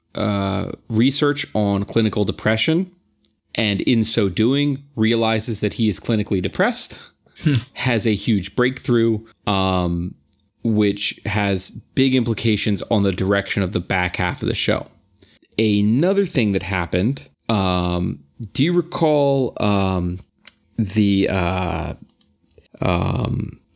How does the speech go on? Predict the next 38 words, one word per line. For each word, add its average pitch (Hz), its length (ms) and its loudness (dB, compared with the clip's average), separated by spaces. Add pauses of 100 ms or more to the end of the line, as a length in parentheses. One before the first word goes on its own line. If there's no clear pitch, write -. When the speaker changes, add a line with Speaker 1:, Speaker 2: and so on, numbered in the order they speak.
(340)
Speaker 1:
sarin 131 460 2
gas 110 300 2
attacks 120 720 0 (220)
in 104 140 2
Tokyo 113 760 0 (100)
in 107 260 2
the 104 200 2
mid 104 180 0
nineties? 104 600 -2 (200)
Speaker 2:
No, 101 500 2
I 95 120 2
didn't 110 140 2
know 104 100 0
that 101 120 0
happened. 104 360 -2 (280)
Speaker 1:
So - 160 0
yes, - 400 0
so 117 480 2
I 117 40 2
mean, 120 180 2
this 139 180 0
was, 120 200 0
this 135 180 0
was 123 140 2
a, 107 240 2
a - 80 2
big 165 240 -2
thing, 120 340 0 (420)
but, 98 300 2
um, 90 560 0 (260)
it 113 100 4
was 110 200 2
in 107 220 2
the 98 220 0
spring 143 960 0
of 113 160 0
nineteen 113 400 0
ninety-five. 95 1040 0